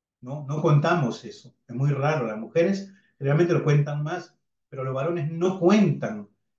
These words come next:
eh, su intimidad. Les da vergüenza, entonces hay que escarbar un poco. ¿Cómo le va en la intimidad? De, directo al grano. ¿Cómo están las eyaculaciones? ¿Cómo están las erecciones? ¿Son duras, son rígidas?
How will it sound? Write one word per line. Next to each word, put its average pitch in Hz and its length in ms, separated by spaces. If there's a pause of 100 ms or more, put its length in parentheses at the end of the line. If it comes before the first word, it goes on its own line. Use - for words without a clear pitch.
(100)
eh, 110 460
su - 160
intimidad. 127 560
Les 117 100
da 147 80
vergüenza, 151 480
entonces - 220
hay 147 80
que 147 80
escarbar 147 420
un 139 160
poco. - 320 (400)
¿Cómo 180 240
le 175 100
va 170 60
en 180 80
la 190 60
intimidad? 156 520
De, - 300
directo 185 400
al 165 100
grano. 170 520
¿Cómo 202 280
están 185 200
las 175 120
eyaculaciones? 131 680 (840)
¿Cómo 202 240
están 208 160
las 185 100
erecciones? 156 540
¿Son 160 260
duras, 202 240
son 165 220
rígidas? 175 500